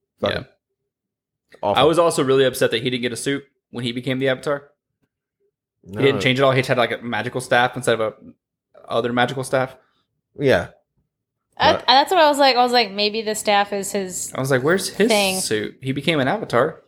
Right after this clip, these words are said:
Speaker 2: The other Avatars have suits. Where's
Speaker 1: He's a
Speaker 2: his
Speaker 1: grower,
Speaker 2: suit?"
Speaker 1: not a shower.
Speaker 2: I guess so.
Speaker 3: Yeah.
Speaker 1: His magical staff is bigger than your magical staff.
Speaker 2: <laughs>
Speaker 3: I mean, you think about it, though, like, as, like, the cult thing, because he had the staff or whatever,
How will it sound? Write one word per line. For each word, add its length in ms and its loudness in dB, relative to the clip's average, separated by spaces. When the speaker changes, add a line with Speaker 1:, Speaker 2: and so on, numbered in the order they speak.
Speaker 2:
The 100 0
other 120 4
Avatars 400 0
have 120 -2
suits. 440 -6
Where's 200 0
Speaker 1:
He's 20 2
a 40 2
Speaker 2:
his 80 2
Speaker 1:
grower, 280 4
Speaker 2:
suit?" 40 -2
Speaker 1:
not 140 0
a 40 -8
shower. 400 -4
Speaker 2:
I 60 -12
guess 180 -2
so. 280 -6
Speaker 3:
Yeah. 260 -14
Speaker 1:
His 180 0
magical 400 0
staff 260 2
is 60 0
bigger 200 2
than 100 -2
your 180 -2
magical 460 -4
staff. 400 2
Speaker 2:
<laughs> 220 -10
Speaker 3:
I 100 2
mean, 180 2
you 80 4
think 160 0
about 300 4
it, 40 -2
though, 220 6
like, 200 4
as, 160 0
like, 420 -2
the 120 -6
cult 300 -6
thing, 460 -2
because 280 0
he 100 0
had 320 0
the 80 -6
staff 460 0
or 80 -2
whatever, 960 0